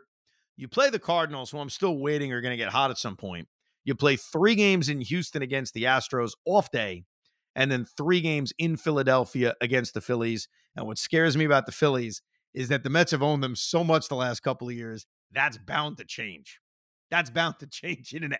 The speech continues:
epic, epic, epic way. Ah, boy. What a, what a fun time to be alive, isn't it?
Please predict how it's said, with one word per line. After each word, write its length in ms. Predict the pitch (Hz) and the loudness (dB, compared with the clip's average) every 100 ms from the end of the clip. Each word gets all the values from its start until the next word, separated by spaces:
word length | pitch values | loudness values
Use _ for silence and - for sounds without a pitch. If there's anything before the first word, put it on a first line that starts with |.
| - | -2
epic, 320 | 147 131 - 139 | -2 -4 -4 -4
epic, 280 | - - - | -4 -6 -4
epic 320 | 151 - - | -4 -4 -6
way. 360 | 123 120 87 - _ _ _ _ _ _ _ _ _ _ _ _ _ - | 0 0 0 -4 _ _ _ _ _ _ _ _ _ _ _ _ _ 2
Ah, 800 | 202 196 185 160 135 107 - - _ | 6 6 6 4 0 -6 -16 -20 _
boy. 200 | - - - _ _ _ _ | -20 -20 -20 _ _ _ _
What 180 | - 151 | -6 -2
a, 60 | 151 | 0
what 200 | 170 190 | 2 2
a 60 | |
fun 320 | - 175 175 165 | 2 -2 -2 0
time 300 | 156 151 147 | 0 0 -2
to 80 | |
be 140 | 135 135 | -6 -6
alive, 420 | 123 107 101 101 | -4 -6 -6 -6
isn't 220 | 113 143 | -4 -2
it? 120 | 147 | -2